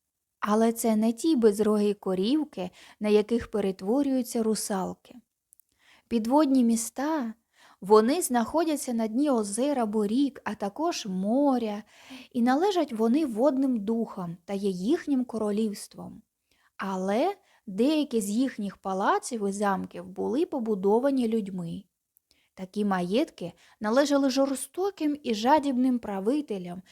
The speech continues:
доки не сталася повінь. В тиху ніч все ще можна почути бій годинників на вежах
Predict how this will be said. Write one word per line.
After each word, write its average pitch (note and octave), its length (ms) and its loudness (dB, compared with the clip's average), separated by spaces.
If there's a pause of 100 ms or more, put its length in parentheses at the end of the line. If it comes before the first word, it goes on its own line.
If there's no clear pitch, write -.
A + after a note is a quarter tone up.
(140)
доки A3+ 480 6
не A#3 140 -2
сталася F#3+ 680 -8
повінь. F3 480 -8 (760)
В - 100 -20
тиху A#3+ 420 2
ніч A#3+ 500 0 (220)
все A3+ 260 4
ще A3+ 200 -6
можна D4+ 380 -2
почути C#4 500 -4
бій A#3+ 240 0
годинників G3 800 -2
на F3+ 160 -4
вежах G3+ 640 -4